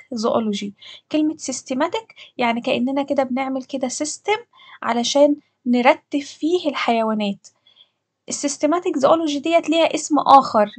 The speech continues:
بيبقى اسمها إيه؟ بيبقى اسمها taxonomy. كلمة taxonomy يعني تصنيف الحيوانات،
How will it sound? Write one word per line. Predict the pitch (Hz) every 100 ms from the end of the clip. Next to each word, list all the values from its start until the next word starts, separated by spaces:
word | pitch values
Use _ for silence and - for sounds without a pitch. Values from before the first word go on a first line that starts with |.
| -
بيبقى | 233 240 247
اسمها | - 277 294 277
إيه؟ | 330 359
بيبقى | 254 -
اسمها | 240 277 285 294
taxonomy. | 285 240 - 294 277 214 202 220
كلمة | 277 269 269
taxonomy | - 240 - 294 320 320
يعني | 285 226 220
تصنيف | 226 233 - 277 277
الحيوانات، | 220 - 220 208 202 196